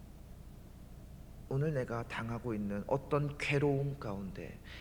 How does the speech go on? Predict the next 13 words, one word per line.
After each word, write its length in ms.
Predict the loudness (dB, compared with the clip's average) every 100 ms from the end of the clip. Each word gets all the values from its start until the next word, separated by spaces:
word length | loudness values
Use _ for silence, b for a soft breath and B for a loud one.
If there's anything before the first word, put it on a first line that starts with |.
| B -2
계속해서 1200 | 0 0 -2 -4 -2 -2 0 -2 -2 -2 -2 -2 B
슬퍼하며 1200 | -2 2 4 4 2 -2 2 2 4 4 4 2 -4 B B B
엎-, 320 | 4 4 0 -12 -14 -14 -14 -14 -14 -14 -12 -8
쓰러져 560 | -4 4 8 10 8 4
사는 360 | 2 0 0
것을, 540 | 0 0 0 2 2 0 B B
절망 440 | 12 12 12 12
가운데 320 | 10 6 6 2
사는 300 | 2 0 2
것을 440 | 0 2 2 2 B B B
원하지 440 | 0 0 0 -2 -4
않는 300 | -2 -2 -4
분입니다. 480 | -4 -4 -6 -6